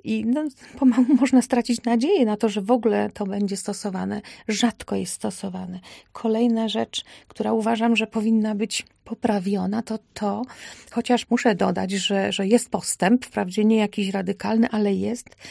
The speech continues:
Chodzi o kierowanie sprawców przemocy do pracy korekcyjno-edukacyjnej.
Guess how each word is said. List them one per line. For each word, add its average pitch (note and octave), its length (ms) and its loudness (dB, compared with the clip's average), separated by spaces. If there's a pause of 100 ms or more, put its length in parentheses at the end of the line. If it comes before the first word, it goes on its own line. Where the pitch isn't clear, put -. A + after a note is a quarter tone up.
(120)
Chodzi B3 300 0
o - 60 -2
kierowanie A3 640 0
sprawców A3 480 -8
przemocy G#3+ 760 -4 (380)
do G3 220 -6
pracy B3 420 0
korekcyjno-edukacyjnej. G#3 1600 -2